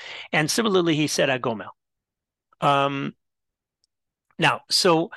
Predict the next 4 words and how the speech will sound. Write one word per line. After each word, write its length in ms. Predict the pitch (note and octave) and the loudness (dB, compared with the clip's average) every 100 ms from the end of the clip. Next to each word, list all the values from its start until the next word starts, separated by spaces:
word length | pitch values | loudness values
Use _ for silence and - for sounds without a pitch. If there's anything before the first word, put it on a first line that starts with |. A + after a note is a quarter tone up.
| - - - | -18 -20 -10
so, 480 | - - F3+ E3 - | -4 2 4 4 0
so 240 | - - A#3+ | 0 2 2
far, 640 | - A3 F#3 D#3 D3+ F#3+ _ _ _ _ _ _ | 2 2 2 2 -2 -6 _ _ _ _ _ _
uh, 680 | - D3 C#3+ C#3+ C#3 C#3 C#3+ | -2 0 2 2 0 0 -4